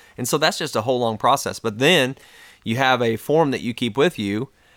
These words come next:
and you have to pay for these different animals, you know, the, the stag, the red deer, all these different animals that are over there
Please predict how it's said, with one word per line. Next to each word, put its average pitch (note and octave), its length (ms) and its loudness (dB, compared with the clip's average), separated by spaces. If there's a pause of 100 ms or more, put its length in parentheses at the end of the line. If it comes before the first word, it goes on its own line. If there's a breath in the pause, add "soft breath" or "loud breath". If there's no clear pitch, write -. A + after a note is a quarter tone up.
and A2+ 320 0
you A#2 80 -2
have C3 140 -2
to A#2+ 100 -6
pay C3 220 2
for A#2 260 -2
these A2 160 -6
different G#2+ 300 -4
animals, A2+ 580 -2 (100)
you G2+ 120 -10
know, G2 180 -6
the, F#2+ 360 -8
the G2+ 140 -8
stag, G2+ 520 2
the G2 100 -6
red E2+ 540 -6
deer, G#2 200 -2
all G2+ 160 0
these A2+ 180 -6
different A2 340 -4
animals G#2+ 400 -4
that G#2 100 -4
are G#2 140 -2
over B2+ 180 -2
there G2+ 300 -2